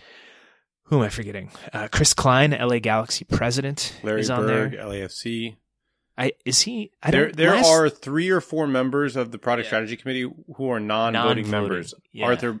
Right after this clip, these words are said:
Speaker 2: or Darren Eales from Atlanta United, um, Larry Berg from L A F C. I believe, I don't know for sure if Chris Klein has a
Speaker 1: Has a
Speaker 2: vote,
Speaker 1: vote.
Speaker 2: but I believe
Speaker 1: The
Speaker 2: Anships
Speaker 1: Galaxy do.
Speaker 2: A E G does, yeah. Um, and he's kind of a proxy.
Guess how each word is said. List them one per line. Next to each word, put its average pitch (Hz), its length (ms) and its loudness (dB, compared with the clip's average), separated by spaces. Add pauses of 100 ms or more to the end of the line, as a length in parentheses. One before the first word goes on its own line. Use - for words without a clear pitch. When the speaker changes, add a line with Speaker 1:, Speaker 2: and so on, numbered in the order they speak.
Speaker 2:
or 113 160 -2
Darren 117 340 0
Eales 123 280 0
from 117 140 -8
Atlanta 110 280 -4
United, 110 540 -4 (520)
um, 95 400 -6
Larry 110 280 0
Berg 110 300 -4
from 110 100 -10
L 107 80 -4
A 107 80 -2
F 101 80 -6
C. 110 260 -6
I 101 80 -4
believe, 143 680 -4 (120)
I 131 100 -6
don't 180 260 -6
know 143 280 0
for - 160 -6
sure 139 640 -2
if 139 160 -10
Chris 127 220 -6
Klein 117 420 -4
has 107 260 -6
a 104 220 -6
Speaker 1:
Has 104 180 0
a 104 60 0
Speaker 2:
vote, 101 80 -4
Speaker 1:
vote. 95 220 -4 (200)
Speaker 2:
but 123 160 0
I 127 80 -4
believe 123 640 -2 (320)
Speaker 1:
The 117 100 -10
Speaker 2:
Anships 98 180 -4
Speaker 1:
Galaxy 101 440 -4
do. 95 100 -6
Speaker 2:
A - 40 -4
E - 20 -6
G 92 240 -8
does, 82 400 -8
yeah. 87 280 -8 (500)
Um, 95 260 -6
and 98 80 -10
he's 98 160 -10
kind 95 200 -10
of 90 100 -12
a 90 40 -12
proxy. 120 720 -10